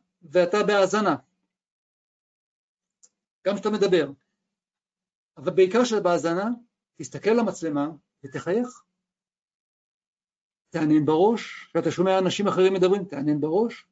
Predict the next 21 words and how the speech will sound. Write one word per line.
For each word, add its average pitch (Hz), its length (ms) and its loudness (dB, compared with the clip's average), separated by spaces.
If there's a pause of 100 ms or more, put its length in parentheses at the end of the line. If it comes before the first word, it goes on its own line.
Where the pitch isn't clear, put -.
(380)
תעשה 254 300 0
איזושהי 220 340 0
תנועה, 180 280 -2
לא 180 240 4
להיות 247 320 4
משהו 214 400 -4
כפול, 180 420 -2
לא 185 160 4
להיות 254 180 0
כזה 208 240 -4
פרצוף, 208 560 -6
אה, 185 180 4
רציני, 185 680 2
אלא 170 220 0
אני 175 260 -2
לא 175 60 0
יודע 190 160 4
מה 190 140 2
נושא 196 300 0
האירוע, 180 720 2
אבל 175 120 0